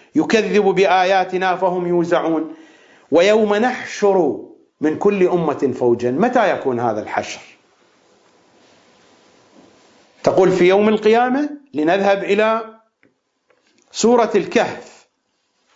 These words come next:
سورة الكهف وهي تحدثنا عن يوم القيامة في الآية السابعة والأربعين: "ويوم نسير الجبال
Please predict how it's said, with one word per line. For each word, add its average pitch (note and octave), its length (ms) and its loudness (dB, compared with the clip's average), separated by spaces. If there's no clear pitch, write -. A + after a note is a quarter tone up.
سورة D#3 380 2
الكهف G3 580 0
وهي D3+ 260 2
تحدثنا E3+ 760 -2
عن D3 200 -2
يوم C#3 300 2
القيامة F#3+ 720 0
في E3 100 -4
الآية F3+ 720 0
السابعة D#3 640 0
والأربعين: D3+ 1080 0
"ويوم F3 420 4
نسير G3 640 2
الجبال G#3 840 0